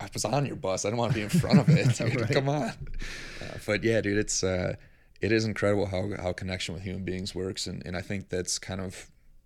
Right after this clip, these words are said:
Speaker 1: I guess, one of the focuses of the, of this whole show or, you know, podcast is that we are gonna try and knock down the walls of mental illness, but also how mentality just shapes your entire life.
Speaker 2: Mm-hmm.
Speaker 1: Um,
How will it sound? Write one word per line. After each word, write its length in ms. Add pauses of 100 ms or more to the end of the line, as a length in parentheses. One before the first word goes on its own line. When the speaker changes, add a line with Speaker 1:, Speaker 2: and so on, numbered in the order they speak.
(300)
Speaker 1:
I 60
guess, 300 (180)
one 200
of 80
the 60
focuses 480
of 200
the, 80 (120)
of 120
this 160
whole 240
show 300 (140)
or, 200 (100)
you 80
know, 80
podcast 640 (580)
is 240
that 120
we 120
are 100
gonna 200
try 180
and 80
knock 180
down 140
the 80
walls 240
of 80
mental 300
illness, 340
but 240 (580)
also 280
how 160
mentality 560
just 160
shapes 280
your 120
entire 300
life. 440
Speaker 2:
Mm-hmm. 220
Speaker 1:
Um, 400